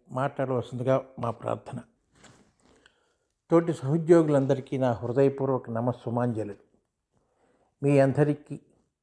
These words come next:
అభిమానానికి దూరం అవుతున్నందుకు ఓ పక్క బాధ. ఇంకా మిగతా సమయం అంతా ఇన్నాళ్ళు నా కష్ట సుఖాలలో భాగం పంచుకున్న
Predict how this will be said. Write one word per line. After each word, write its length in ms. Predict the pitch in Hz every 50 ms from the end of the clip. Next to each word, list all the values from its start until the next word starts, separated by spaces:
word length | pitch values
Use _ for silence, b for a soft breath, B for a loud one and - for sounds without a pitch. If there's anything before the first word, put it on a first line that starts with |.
| _ _ _ _ _ _ _ _ _ -
అభిమానానికి 840 | 131 131 127 151 156 143 139 139 135 127 127 113 - - 127 - - _ _ _ _ _ _ _ _ _ _ _ _ _ _ _ -
దూరం 300 | 131 131 139 143 143 139
అవుతున్నందుకు 720 | 131 123 123 143 131 123 120 120 113 117 113 - 113 - - _ _ _ _ _ _ -
ఓ 100 | 139 120
పక్క 300 | - 123 113 - - -
బాధ. 360 | - - - - 113 - 110 - - _ _ - _ _ _ _ _ _ _ _ _ _ _ _ _ _ _ _ _ _ _ _ _ _ _ -
ఇంకా 220 | 180 202 202 208 208
మిగతా 340 | 175 175 165 180 185 233 202
సమయం 380 | 180 190 185 185 180 175 170
అంతా 540 | 170 175 180 165 - - - 185 156 117 - -
ఇన్నాళ్ళు 420 | 139 151 156 165 175 180 185 196
నా 240 | 185 175 156 143 139
కష్ట 380 | 131 - - 127 123 - - 175
సుఖాలలో 640 | 151 - - - - 156 147 147 143 143 139 135
భాగం 420 | 127 110 - 135 139 135 139 139 135
పంచుకున్న 480 | 131 131 120 - - - 127 123 120